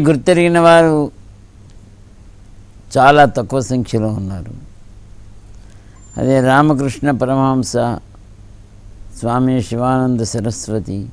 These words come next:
సత్యానంద సరస్వతి, ఈ కాలంలో స్వరయోగం ఎక్కువగా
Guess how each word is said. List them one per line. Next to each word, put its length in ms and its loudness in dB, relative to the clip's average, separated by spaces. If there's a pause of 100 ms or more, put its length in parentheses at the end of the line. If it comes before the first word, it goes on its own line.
(2250)
సత్యానంద 640 -2 (100)
సరస్వతి, 600 -6 (960)
ఈ 60 -6 (100)
కాలంలో 460 -8 (1500)
స్వరయోగం 540 2 (100)
ఎక్కువగా 320 -4